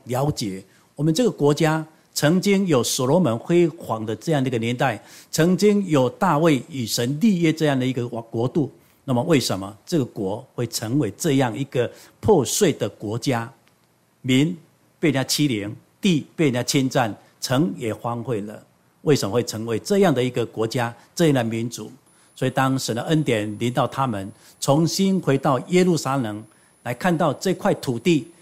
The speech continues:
来看到神的应许的时候，他们被神的灵所感动，因此他们知道，我们不能再把神给我们在摩西时期所奠定的这个律法的标准，把它遗忘了。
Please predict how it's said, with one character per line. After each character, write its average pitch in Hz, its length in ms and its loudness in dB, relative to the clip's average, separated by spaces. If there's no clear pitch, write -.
来 131 140 0
看 165 260 -2
到 151 160 2
神 - 200 -2
的 127 100 2
应 226 240 6
许 - 140 -2
的 110 100 -4
时 120 120 -4
候， 120 280 0
他 147 140 0
们 135 100 2
被 143 180 4
神 113 400 -4
的 123 100 2
灵 123 400 2
所 151 360 2
感 113 260 -2
动， 127 240 0
因 147 160 2
此 107 300 -8
他 135 140 -6
们 117 120 -2
知 110 140 -8
道， 101 320 -6
我 - 120 2
们 175 100 4
不 254 140 6
能 147 180 4
再 165 180 2
把 120 300 -2
神 123 380 -2
给 175 180 4
我 170 300 4
们 131 280 2
在 160 180 0
摩 175 280 4
西 220 180 2
时 180 180 0
期 143 360 -4
所 - 340 0
奠 185 220 6
定 175 180 4
的 123 100 0
这 151 120 -2
个 143 80 2
律 180 240 4
法 113 180 -4
的 117 80 0
标 170 240 2
准， 123 300 -2
把 98 140 -6
它 120 100 -4
遗 113 160 -6
忘 113 240 -2
了。 92 160 -14